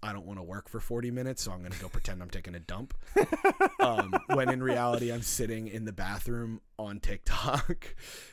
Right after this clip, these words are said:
Speaker 1: Um, and I come out and they're, like, asking me my opinion on it. And I was, like, in a really shitty mood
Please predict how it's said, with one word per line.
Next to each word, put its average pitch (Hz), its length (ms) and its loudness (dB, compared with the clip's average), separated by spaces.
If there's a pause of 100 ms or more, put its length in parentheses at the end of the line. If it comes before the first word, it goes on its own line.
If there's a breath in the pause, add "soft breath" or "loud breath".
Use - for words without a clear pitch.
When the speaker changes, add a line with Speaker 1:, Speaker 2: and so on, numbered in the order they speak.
(480 loud breath)
Speaker 1:
Um, 104 500 -4 (1600)
and 127 120 2
I 131 60 4
come 135 260 2
out 127 320 2
and 120 100 -2
they're, 117 100 0
like, 107 460 -4
asking 113 460 -2
me 113 120 -2
my 107 200 -4
opinion 123 440 2
on 90 220 -8
it. 87 220 -12 (760 soft breath)
And 104 560 -4 (1700)
I 147 160 10
was, 160 180 6
like, 147 220 6
in 143 100 0
a 123 80 0
really 139 440 2
shitty 117 520 0
mood 90 480 -6